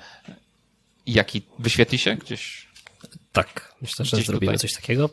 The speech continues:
Speaker 2: E, także jeśli szukacie czegoś nowoczesnego i w dobrych pieniądzach do udekorowania ściany, to uderzajcie do nich, ale widziałem też, że nawet nie tylko ściany, mają na przykład bardzo ciekawe kwietniki, więc jeżeli macie już dosyć,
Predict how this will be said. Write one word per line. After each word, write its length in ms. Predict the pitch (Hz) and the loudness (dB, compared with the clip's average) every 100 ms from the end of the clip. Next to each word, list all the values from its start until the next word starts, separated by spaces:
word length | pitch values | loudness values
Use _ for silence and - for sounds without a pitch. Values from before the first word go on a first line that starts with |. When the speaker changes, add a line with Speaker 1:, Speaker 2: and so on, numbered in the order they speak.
| - - - - | -4 -16 -6 2
Speaker 2:
E, 80 | |
także 220 | 110 117 131 | 6 8 8
jeśli 200 | 127 131 | 6 6
szukacie 340 | 135 139 135 | 4 2 2
czegoś 260 | 131 120 113 | 2 2 4
nowoczesnego 760 | 131 123 120 113 139 143 131 | 4 6 2 2 6 6 8
i 200 | 117 113 | 6 6
w 160 | 107 104 | 2 2
dobrych 400 | 117 117 110 - | 4 6 4 4
pieniądzach 560 | 117 107 117 120 117 110 | 6 8 8 6 4 4
do 160 | 113 | 4
udekorowania 720 | 110 120 117 120 110 113 110 | 4 2 4 6 6 6 6
ściany, 460 | 101 - 113 131 202 - _ _ _ _ _ | 2 4 4 4 2 -2 _ _ _ _ _
to 400 | 117 113 110 107 | 8 10 10 8
uderzajcie 420 | 110 110 113 104 101 | 6 4 4 2 4
do 120 | 123 | 6
nich, 200 | 160 185 | 6 4
ale 180 | 107 113 | 4 2
widziałem 360 | 101 113 110 110 | 4 4 4 2
też, 180 | 107 | 0
że 160 | 101 107 | 2 0
nawet 380 | 104 107 107 - | 4 6 6 4
nie 100 | 101 | 2
tylko 320 | - 98 - | 4 2 0
ściany, 400 | - 135 127 127 - - - | 0 4 6 4 2 -14 -4
mają 260 | 101 107 110 | 4 8 8
na 160 | 110 | 8
przykład 340 | 107 117 110 98 | 6 2 4 4
bardzo 540 | 92 110 113 104 107 - - - | 6 8 8 4 2 0 -14 -8
ciekawe 500 | - 110 - 110 107 | 0 2 6 6 6
kwietniki, 560 | - - 104 113 123 110 | 4 2 4 4 2 4
więc 180 | 107 110 | 4 4
jeżeli 340 | 104 107 107 | 2 4 6
macie 260 | 107 107 104 | 6 6 6
już 140 | 101 | 6
dosyć, 500 | 95 117 - 104 - | 8 8 8 2 0